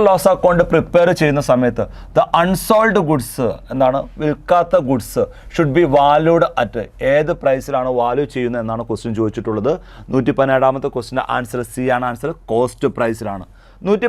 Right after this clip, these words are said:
പതിനെട്ടാമത്തെ ക്വസ്റ്റ്യൻ നോക്കാം. The entries necessary to transfer the various nominal accounts to the trading and profit, profit and loss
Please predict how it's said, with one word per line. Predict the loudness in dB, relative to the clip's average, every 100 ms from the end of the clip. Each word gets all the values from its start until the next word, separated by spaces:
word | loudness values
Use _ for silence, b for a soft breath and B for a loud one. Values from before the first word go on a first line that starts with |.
| 2
പതിനെട്ടാമത്തെ | 2 2 0 0 -4
ക്വസ്റ്റ്യൻ | -4 -6 -6
നോക്കാം. | -2 -2 b b -4
The | -2 0 -2
entries | 2 0 0 -4 b b -8 -4
necessary | -2 -2 0 0 0
to | -2 -2
transfer | -4 -4 -8 -6 -6
the | -4 -2
various | 0 -2 -4 -6 -4
nominal | -2 -2 -4 -4
accounts | -4 -6 -8 -10
to | -8
the | -8 -10 b b -4
trading | 0 2 0 0 -2
and | -4 -10 -6
profit, | -4 -4 -2 -4 -4 -8 -4
profit | -4 -2 -2
and | -2 -2
loss | -4